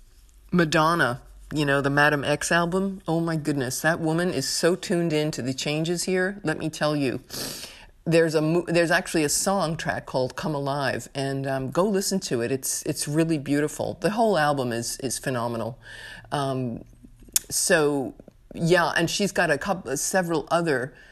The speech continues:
um, ones about waking up. She kept, you know, "Wake up, wake up." You see it in the music videos. So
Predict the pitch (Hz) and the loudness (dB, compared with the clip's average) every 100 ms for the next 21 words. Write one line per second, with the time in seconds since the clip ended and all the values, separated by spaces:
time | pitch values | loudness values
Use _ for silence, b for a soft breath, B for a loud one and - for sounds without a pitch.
0 | B - 151 143 143 135 135 135 139 170 | B -4 -2 0 0 0 -2 0 0 2
1 | 160 165 147 139 131 - - - - - | 2 2 -2 0 -2 -4 -14 -20 -16 -12
2 | - - - 131 98 165 151 131 127 156 | -6 -6 -4 -4 0 0 2 -2 0 0
3 | 147 123 131 - 151 135 123 135 127 127 | 0 -2 -2 0 0 0 -2 -4 -4 -4
4 | 135 131 113 120 - 135 | -2 -2 -2 -4 0 0